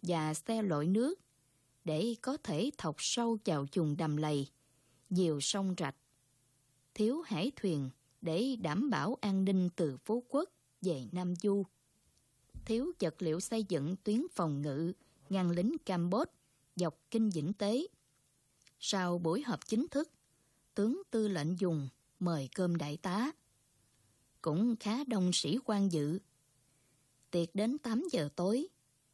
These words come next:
bởi nơi chiêu đãi cũng là nhà riêng của tướng Đức. Cho nên tiệc tàn, Đại tá Luân ở lại cùng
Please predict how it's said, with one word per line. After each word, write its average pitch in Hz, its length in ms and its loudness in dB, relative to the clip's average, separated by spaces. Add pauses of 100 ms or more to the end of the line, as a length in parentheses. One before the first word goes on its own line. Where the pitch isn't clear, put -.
(260)
bởi 170 180 2
nơi 208 240 2
chiêu 180 260 0
đãi 170 360 0 (160)
cũng 185 200 2
là 233 200 0
nhà 143 360 -2
riêng 185 260 2
của 151 140 -4
tướng 240 280 0
Đức. 294 220 0 (920)
Cho 185 160 0
nên 170 480 2
tiệc 165 180 0 (120)
tàn, 147 300 -2 (560)
Đại 175 180 0
tá 269 200 -6
Luân 208 420 2
ở 175 200 0
lại 170 440 0 (280)
cùng 156 260 0